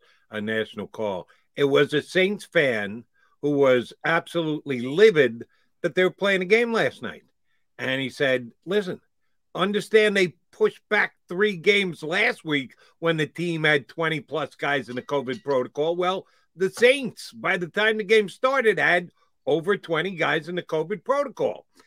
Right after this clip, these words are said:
And my only explanation was this, that they added several more prior to the <clears throat> game, so they might have been in the teens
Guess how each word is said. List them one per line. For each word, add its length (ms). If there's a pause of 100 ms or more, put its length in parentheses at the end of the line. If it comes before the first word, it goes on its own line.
(300)
And 160
my 200
only 280
explanation 760
was 160
this, 540 (420)
that 180
they 300
added 500
several 580
more 480
prior 440
to 280
the 120
<clears throat> 140
game, 360 (280)
so 200
they 160
might 280
have 100
been 180
in 80
the 100
teens 840